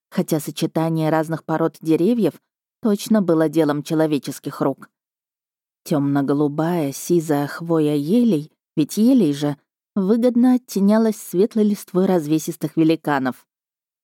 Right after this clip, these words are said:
Многие деревья уже начали желтеть. На траве яркими пятнышками выделялись опавшие листья. В просвете между стволами проплыл дом с белоснежными колоннами.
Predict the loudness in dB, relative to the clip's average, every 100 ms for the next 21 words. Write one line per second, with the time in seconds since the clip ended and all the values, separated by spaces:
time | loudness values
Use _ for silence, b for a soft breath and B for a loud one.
0 | _ -4 0 0 0 0 0 0 -2 -2
1 | -2 0 0 0 -2 -4 -4 -2 -2 -2
2 | -2 -2 -4 -4 -6 -20 _ _ _ 0
3 | 0 0 0 2 2 2 -2 0 0 0
4 | 0 0 0 0 2 2 2 2 4 4
5 | 0 -2 -6 -4 -4 -4 -2 2 2 2
6 | -2 -6 -6 -6 _ _ _ _ _ _
7 | _ _ -6 -6 -4 -2 -2 0 -2 0
8 | -4 -6 -4 0 2 2 0 -2 _ _
9 | -4 -2 0 2 2 0 0 2 2 -2
10 | -4 0 0 0 -2 -2 -2 -2 -2 0
11 | 0 0 -2 -2 -4 -6